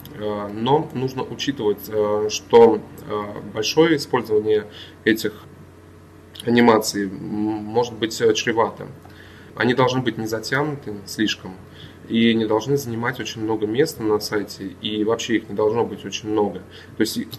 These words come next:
их должно быть, то есть не, и немного, и немало. Это учитывайте, пожалуйста, чтобы когда посетитель на сайт заходит, а,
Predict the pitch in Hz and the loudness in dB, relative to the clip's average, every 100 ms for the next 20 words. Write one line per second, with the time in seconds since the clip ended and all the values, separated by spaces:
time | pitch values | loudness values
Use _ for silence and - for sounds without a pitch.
0 | - 143 139 123 131 123 113 - - - | -4 0 2 2 2 0 -2 -4 -20 -8
1 | 110 - - 123 123 120 131 120 120 123 | -8 -8 -6 -4 -2 0 0 2 2 6
2 | 151 135 107 107 98 92 87 - - - | 4 4 2 2 0 -2 -6 -14 -20 -20
3 | - - 107 - 107 104 107 - - 113 | -20 -8 -4 0 2 4 2 0 0 -2
4 | - - 104 104 - 104 107 107 - - | -4 -2 -2 -2 -2 4 4 4 -4 -20
5 | - - - - - - 117 117 113 - | -20 -20 -20 -20 -10 -2 4 4 4 -4
6 | - - - - - - - - - 127 | -18 -20 -20 -20 -20 -20 -16 -12 -8 -8
7 | 110 110 110 - 104 110 - 160 139 - | -4 -2 0 2 2 2 2 2 2 0
8 | 98 107 104 | -8 -6 -6